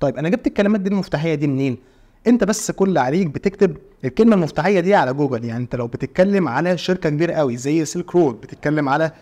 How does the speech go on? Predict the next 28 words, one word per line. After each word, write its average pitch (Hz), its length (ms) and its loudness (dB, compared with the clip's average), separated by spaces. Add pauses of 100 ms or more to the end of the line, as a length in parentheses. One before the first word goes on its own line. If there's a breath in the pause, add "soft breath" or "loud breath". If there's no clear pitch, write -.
(140 loud breath)
آه، 135 120 -2
شركه 175 320 -2
شحن، 143 300 -2
بتتكلم 151 500 -2
على، 151 220 0
آه، 143 480 -4
ش-، - 180 -14
ماركه 165 440 0
معينه، 143 540 0 (300 loud breath)
انت 196 140 0
كل 220 100 0
اللي 196 100 4
عليك 170 180 2
بس 180 240 -2
بتكتب - 420 0 (340 loud breath)
اللعبه 185 380 4
او 165 100 4
اسم 170 300 -6
اللعبه 135 300 2
او 120 120 -6
اسم 175 160 -6
الشركه، 196 400 0
بيظهر 147 340 -2
لك 170 200 -2
اقتراحات، 151 640 -2
يبحث 165 360 0
الاشخاص - 500 -6
ايضا. 226 280 4